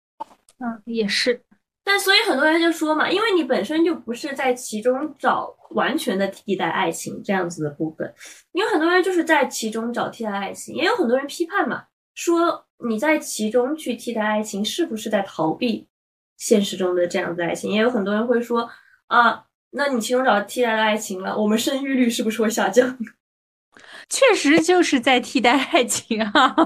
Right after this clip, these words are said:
Speaker 2: 但是我觉得相比于说你把乙女游戏放在爱情，现实爱情对立面来说，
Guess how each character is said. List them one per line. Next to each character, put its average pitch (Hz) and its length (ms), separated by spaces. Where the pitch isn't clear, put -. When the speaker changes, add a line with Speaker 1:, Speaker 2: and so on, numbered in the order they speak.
Speaker 2:
但 415 160
是 415 120
我 247 180
觉 254 220
得 320 160
相 370 180
比 202 200
于 202 120
说 247 320
你 269 180
把 202 160
乙 202 160
女 254 140
游 185 160
戏 - 240
放 277 240
在 226 340
爱 294 220
情， 214 240
现 311 220
实 285 100
爱 262 120
情 240 160
对 311 200
立 262 140
面 269 180
来 180 200
说， 208 420